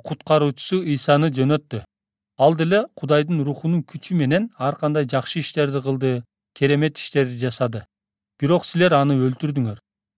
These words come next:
Кудай болсо аны кайра тирилтти жана асманга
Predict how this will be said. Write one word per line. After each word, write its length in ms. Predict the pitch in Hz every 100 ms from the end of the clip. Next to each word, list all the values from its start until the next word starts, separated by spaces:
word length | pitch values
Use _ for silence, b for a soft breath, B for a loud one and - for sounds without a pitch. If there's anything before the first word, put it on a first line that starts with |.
| _
Кудай 220 | - 165 175
болсо 300 | 156 143 160
аны 140 | 135 135
кайра 320 | 127 123 131
тирилтти 580 | - 127 139 135 - 113 _ _ _ _ _ -
жана 280 | 131 151
асманга 580 | 135 - 135 127 143 143